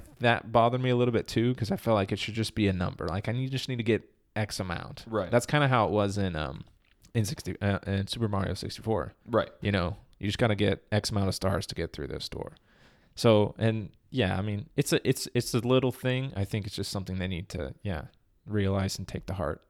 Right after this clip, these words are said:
Speaker 1: moving forward. Um, similarly, I felt like some of the, like, mini bosses or bosses were, like, really, really easy, and then
Speaker 2: They
Speaker 1: some of
Speaker 2: were.
Speaker 1: them were actually more challenging.
Speaker 2: Yeah.
Speaker 1: Um, and that's not a bad thing.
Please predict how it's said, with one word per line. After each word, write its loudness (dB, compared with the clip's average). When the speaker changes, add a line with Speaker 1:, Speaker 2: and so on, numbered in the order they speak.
Speaker 1:
moving -2
forward. -8
Um, 4
similarly, 8
I 2
felt 2
like 2
some 0
of 2
the, 6
like, 0
mini 0
bosses 0
or -4
bosses 2
were, 2
like, -2
really, 0
really 0
easy, 0
and 0
then -2
Speaker 2:
They 0
Speaker 1:
some 8
of 8
Speaker 2:
were. 4
Speaker 1:
them 4
were 4
actually 0
more 0
challenging. 0
Speaker 2:
Yeah. -2
Speaker 1:
Um, 2
and 4
that's 4
not 4
a 4
bad 2
thing. -2